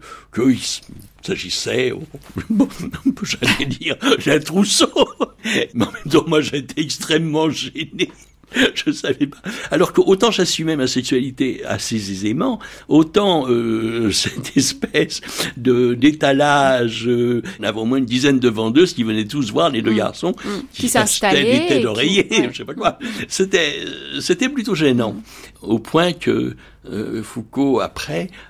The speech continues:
Speaker 1: euh, a-, avait, euh, comme il avait compris que je ne supportais pas très bien ces relations, si bien que, par hasard, on se retrouvait ensemble dans une même boutique du quartier, <laughs> il me faisait une comédie. «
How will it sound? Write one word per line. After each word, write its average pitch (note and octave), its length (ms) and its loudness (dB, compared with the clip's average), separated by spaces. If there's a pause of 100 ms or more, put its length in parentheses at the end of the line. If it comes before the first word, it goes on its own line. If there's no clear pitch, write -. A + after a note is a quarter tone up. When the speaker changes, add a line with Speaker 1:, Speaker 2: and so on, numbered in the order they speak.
(100)
Speaker 1:
euh, G#2 460 -6
a-, A2+ 280 -6
avait, G#2 520 -2
euh, - 300 -10
comme F#2 200 -14
il D3+ 80 -6
avait F2 140 -4
compris B2 240 -4
que G#2+ 80 -4
je G2 80 -6
ne G2 60 -6
supportais G#2 440 -8
pas G2+ 120 -8
très G#2 180 -4
bien G#2+ 160 -6
ces - 160 -8
relations, G2 420 -4 (300)
si - 120 -8
bien B2+ 200 4
que, - 80 -8 (480)
par - 180 2
hasard, C3+ 340 4
on F#2+ 80 -2
se - 140 -6
retrouvait B2 560 0
ensemble G#2+ 760 -2 (280)
dans A2 100 0
une A2+ 220 2
même B2 180 4
boutique A2+ 340 -6
du G#2+ 140 -2
quartier, C#3 580 -2 (200)
<laughs> - 200 -10
il A#2 200 4
me E3 120 4
faisait B2+ 360 2
une A#2+ 100 2
comédie. « C3 240 -4